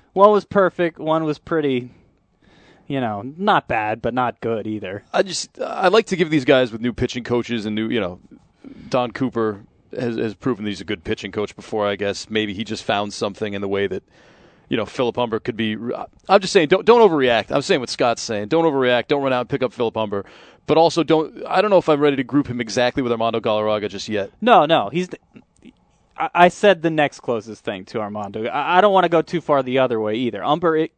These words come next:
Speaker 1: Umber can be useful, but Bronson Arroyo can be useful. You know, Randy Wolf can be useful. Jason Vargas can be useful. That I don't exactly
Speaker 2: Yeah.
Speaker 1: want them on my fantasy team un-, unless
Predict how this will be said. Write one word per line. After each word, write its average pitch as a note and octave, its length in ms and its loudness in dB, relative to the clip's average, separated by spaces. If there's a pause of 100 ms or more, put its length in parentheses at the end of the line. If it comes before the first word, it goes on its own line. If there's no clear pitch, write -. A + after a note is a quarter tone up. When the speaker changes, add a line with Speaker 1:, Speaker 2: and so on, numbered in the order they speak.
(120)
Speaker 1:
Umber G#3+ 300 4
can F3+ 240 -4
be D#3 80 0
useful, B2 580 -6 (380)
but C#3 120 -2
Bronson D#3+ 400 0
Arroyo C3 440 0
can B2+ 200 -8
be A#2+ 120 -4
useful. A#2 640 -6 (520)
You B2 60 -10
know, G2+ 480 -12 (100)
Randy C3+ 340 0
Wolf A#2 380 -4
can A#2 200 -6
be A2+ 80 -6
useful. A2 680 -8
Jason B2+ 400 -6
Vargas A2 440 -4
can A2 160 -10
be G#2 100 -12
useful. G#2 580 -12 (1200)
That C#3 200 -2
I C3+ 100 -4
don't C3 300 -4
exactly B2 400 -2
Speaker 2:
Yeah. A2 60 -4
Speaker 1:
want B2+ 360 0
them A#2 180 -4
on G#2+ 140 -4
my G#2+ 120 -6
fantasy B2+ 520 -6
team A2 340 -8
un-, A2+ 180 -8
unless A2+ 640 -4